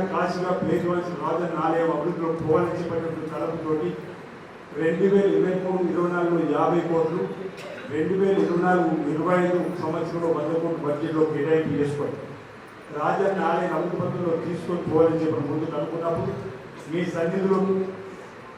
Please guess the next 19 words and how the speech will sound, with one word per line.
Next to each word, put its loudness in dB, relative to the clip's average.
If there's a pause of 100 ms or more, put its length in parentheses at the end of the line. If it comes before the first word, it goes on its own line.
వేముల 0 (200)
రాజన్న 0 (120)
ఆలయం 0
పక్షాన 0 (1160)
గౌరవ 4 (960)
అధికారులు, 2
దేవాదాయ 4
శాఖకు -2
సంబంధించిన -4
ఈఓ 0
గారు 0
కానీ, -2 (100)
బ్రాహ్మణోత్తములు, 2
వేద 2
పండితులతో -2
పాటు -2 (800)
పెద్దలు 0
శైలజరామయ్య 2
గారు 0